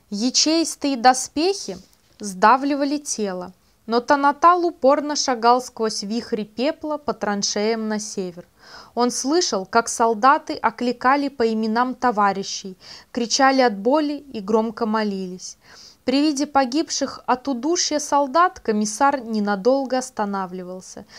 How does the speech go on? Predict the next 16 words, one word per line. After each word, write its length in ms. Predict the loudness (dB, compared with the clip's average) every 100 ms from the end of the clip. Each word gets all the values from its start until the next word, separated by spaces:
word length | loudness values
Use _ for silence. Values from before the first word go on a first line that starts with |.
| -20
чтобы 360 | -12 -2 0 0
снять 440 | -2 -2 -2 -2
остроконечный 920 | -6 -8 -4 -4 0 -2 -2 -6 -4 -4
шлем 420 | -2 -2 -2 -6 -6
и 100 | -4
надеть 440 | -2 -2 -2 -2
дыхательные 680 | -8 -4 -6 -6 -8 -6 -8
фильтры. 600 | -10 -10 -10 -12 -18 -20 _ -20 _
Теперь, 520 | -8 -8 -4 -4 -4 -8 -20 -20 -4
когда 300 | 0 4 4
большая 500 | 4 4 2 0 -2
часть 420 | 0 -2 -2 -8
пепла 440 | -4 -4 -4 -6
задерживалась 920 | 0 -2 2 0 0 -4 -4 -6 -6
в 60 | -8
аппарате, 720 | 0 2 4 2 2 -8 -12